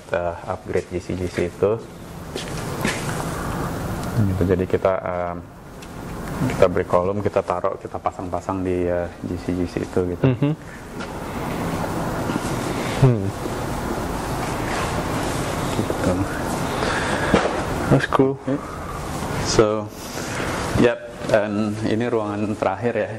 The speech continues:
Speaker 1: Ini mungkin belum terlalu siap juga ruangan yang ini.
Speaker 2: Ini ada certification.
Speaker 1: Oh iya, iya. <laughs> Sorry, silakan.
Speaker 2: Ada, mumpung
Speaker 1: Ini paten.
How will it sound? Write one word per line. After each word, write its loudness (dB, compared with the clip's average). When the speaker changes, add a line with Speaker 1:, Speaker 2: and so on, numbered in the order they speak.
Speaker 1:
Ini 0
mungkin 2
belum 2
terlalu 0
siap 0
juga 0
ruangan -2
yang -2
ini. 0
Speaker 2:
Ini 4
ada 2
certification. 0
Speaker 1:
Oh 6
iya, 2
iya. -2
<laughs> -4
Sorry, 2
silakan. 0
Speaker 2:
Ada, 0
mumpung 2
Speaker 1:
Ini 0
paten. 0